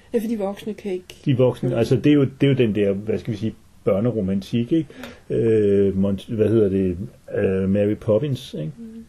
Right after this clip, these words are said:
Speaker 2: Har den jo også den der med, at, at børn, de kan forstå fuglenes sprog, indtil de bliver tre måneder, eller sådan et eller andet, ikke? Så,
Speaker 1: Indtil de
Speaker 2: så
Speaker 1: lærer at tale
Speaker 2: indtil de
Speaker 1: selv.
Speaker 2: lærer at tale selv,
Speaker 1: Til
Speaker 2: okay,
Speaker 1: menneskesprog.
Speaker 2: ja.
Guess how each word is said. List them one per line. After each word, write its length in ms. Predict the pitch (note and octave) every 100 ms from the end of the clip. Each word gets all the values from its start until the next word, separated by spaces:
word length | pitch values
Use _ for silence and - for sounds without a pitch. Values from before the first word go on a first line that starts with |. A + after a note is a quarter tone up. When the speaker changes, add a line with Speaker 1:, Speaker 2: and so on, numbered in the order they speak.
| _
Speaker 2:
Har 180 | A2 A2+
den 140 | A2+ A2+
jo 160 | G#2+
også 180 | G2+ G2
den 180 | A#2+ G#2+
der 160 | G#2+ G2
med, 300 | G2 G2+ G#2+
at, 240 | F#2+ - - - - -
at 120 | G#2+
børn, 280 | - A2 G#2+ -
de 80 |
kan 140 | A#2+ A#2
forstå 320 | A#2+ B2+ A2+
fuglenes 420 | - G#2 A2 G#2+
sprog, 400 | - - G2 -
indtil 260 | G2 G#2 G2
de 60 |
bliver 220 | F#2+ G2+ F#2+
tre 220 | - G2+
måneder, 340 | F#2+ F2 F#2 G#2 G#2
eller 120 | F#2+ F#2+
sådan 180 | -
et 100 | F#2+
eller 140 | G2+ F2+
andet, 280 | F2 G#2 G#2+
ikke? 140 | -
Så, 140 | B3+ G2 F#2+ -
Speaker 1:
Indtil 240 | G#3+ - A3
de 60 | G#3
Speaker 2:
så 60 |
Speaker 1:
lærer 140 | G3 G3+
at 60 |
tale 360 | - G#3 F#3+ G3 - -
Speaker 2:
indtil 220 | B2+ C3+
de 40 |
Speaker 1:
selv. 80 | A#2
Speaker 2:
lærer 160 | A#2 A2+
at 80 | A#2
tale 300 | B2+ B2 B2+
selv, 240 | - G#2
Speaker 1:
Til 100 | G#2+
Speaker 2:
okay, 160 | G#2 -
Speaker 1:
menneskesprog. 580 | A2 G#2+ - G#3 G3 -
Speaker 2:
ja. 40 | -